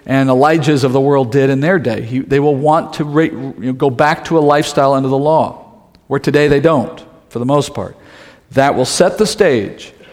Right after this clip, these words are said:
for the signing of the covenant that starts the clock on those seven years.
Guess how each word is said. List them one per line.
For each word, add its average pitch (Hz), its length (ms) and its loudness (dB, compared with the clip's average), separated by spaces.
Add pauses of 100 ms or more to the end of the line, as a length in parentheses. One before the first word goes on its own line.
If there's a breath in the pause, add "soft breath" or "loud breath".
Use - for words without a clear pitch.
(140)
for 147 120 -2
the 135 100 2
signing 165 480 2
of 185 80 2
the 185 60 2
covenant 175 540 0 (340 loud breath)
that 131 120 0
starts 143 440 0
the 170 80 0
clock - 680 -2 (240 soft breath)
on 127 200 0
those 131 180 0
seven 131 300 2
years. 123 380 -2